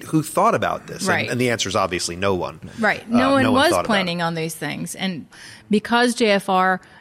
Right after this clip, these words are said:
Speaker 2: as you said, does all of these other things, including the community events and the fundraisers, we really needed an advocacy arm as well.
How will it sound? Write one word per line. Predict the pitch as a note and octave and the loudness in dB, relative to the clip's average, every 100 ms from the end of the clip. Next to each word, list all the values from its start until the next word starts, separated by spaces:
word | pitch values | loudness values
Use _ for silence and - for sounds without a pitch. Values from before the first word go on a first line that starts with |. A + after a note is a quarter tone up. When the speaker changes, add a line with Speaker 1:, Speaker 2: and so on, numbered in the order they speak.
| _ - | _ -2
Speaker 2:
as | G3+ G#3+ | 0 2
you | G3+ | 0
said, | - G3 F#3 - F#3+ | 2 2 2 -2 0
does | A3+ A#3 A#3 | 4 4 4
all | - G#3 | 2 2
of | G#3 | 2
these | F#3+ F#3 | 2 2
other | E3+ F#3 | 2 0
things, | F3+ G#3+ G3+ F3 E3+ | 2 2 2 -2 -4
including | E3+ G#3 G3+ F#3 | -4 0 2 2
the | F3 | -2
community | - - G#3 G#3 G3+ F#3+ | -2 2 4 4 4 2
events | F3 F3 E3+ - | 0 -2 -4 -4
and | F3+ | -4
the | |
fundraisers, | F3+ G3 G3 F#3 F3 E3+ E3+ - - - | 0 0 2 2 0 -4 -8 -14 -12 -2
we | G#3 | 2
really | G#3+ A3+ A3 | 4 4 4
needed | G3+ F#3+ F#3 | 4 2 2
an | F3 - | -2 -2
advocacy | F#3+ G3+ G#3+ G#3 F#3+ - F#3 | -2 0 -2 -2 -2 0 0
arm | E3+ F3 F3 F3 - | 2 2 4 2 -2
as | F#3+ F#3+ F3 | -2 0 -2
well. | E3+ G3 G3 D#3 D3+ | 0 4 4 4 0